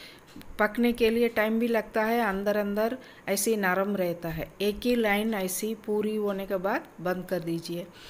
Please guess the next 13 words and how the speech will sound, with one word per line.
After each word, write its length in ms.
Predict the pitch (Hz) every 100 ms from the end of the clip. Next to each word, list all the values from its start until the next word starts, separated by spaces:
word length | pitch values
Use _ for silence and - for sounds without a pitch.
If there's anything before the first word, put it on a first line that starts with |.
| - -
अभी 160 | 196 226
तेल 380 | 190 220 240 262
अच्छे 440 | - 202 - -
से 200 | 254 285 254
गर्म 360 | 202 202 220
होना 260 | 240 220 226
चाहिए। 500 | 226 208 175 180 175 - - - - - -
अभी 260 | 196 226 320 370 - - - - - - - - -
तेल 260 | 233 233 240
में 420 | 240 247 311 349 - -
हमारा 360 | 208 214 220
मुरकु 520 | 240 220 226 226 254 302 320
पक 140 | 202